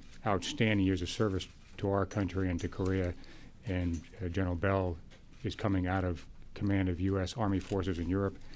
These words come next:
and will build, I'm sure, on all that, uh, General Laporte has done for the last four years. While there, I also had the chance to, uh, visit some of our troops training on a tank range, uh, Second Division troops, and twenty-nine of those soldiers,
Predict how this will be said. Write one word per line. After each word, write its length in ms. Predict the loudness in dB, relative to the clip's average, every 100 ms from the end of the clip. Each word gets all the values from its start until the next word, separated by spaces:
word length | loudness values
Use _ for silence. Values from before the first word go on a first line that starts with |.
| -10 -8 0
and 380 | 0 2 0
will 280 | 0 0 -2 -6 -12 -14 -2
build, 320 | 2 4 2
I'm 140 | 0 -2
sure, 460 | 0 0 2 0 -4 -10 -12 -4
on 200 | -2 0
all 200 | 0 2
that, 240 | 2 0 -2
uh, 160 | -2 -2
General 240 | -2 -2
Laporte 260 | -2 -2 -2
has 100 | -2
done 160 | -2
for 120 | -2
the 40 | -4
last 200 | -4 -4
four 200 | -4 -2
years. 380 | -2 -4 -6 -10 -16 -18 -16 -4
While 220 | 2 4 6
there, 180 | 6
I 80 | 6
also 220 | 4 2
had 100 | 2
the 60 | 2
chance 380 | 2 2 2 0
to, 400 | -2 0 0 0
uh, 60 | 0
visit 300 | 2 2 2
some 140 | 0
of 80 | 2
our 140 | 0
troops 300 | 2 2 2
training 380 | 0 0 2 2
on 80 | 0
a 60 | 0
tank 320 | 2 2 2
range, 360 | 0 0 -2 -6 -14 -16 -16 -14 -6
uh, 160 | -4 -2
Second 480 | 0 0 0 -4 -10 -10
Division 380 | -2 0 2 0
troops, 400 | 0 -2 -4 -8 -12 -14 -16 -18 -10 -2
and 360 | 2 2 0 -4 -16 -6
twenty-nine 720 | 4 6 6 4 2 0 -4 -8 -8 -2
of 100 | 0
those 240 | 0 0
soldiers, 580 | 0 0 0 -2 -4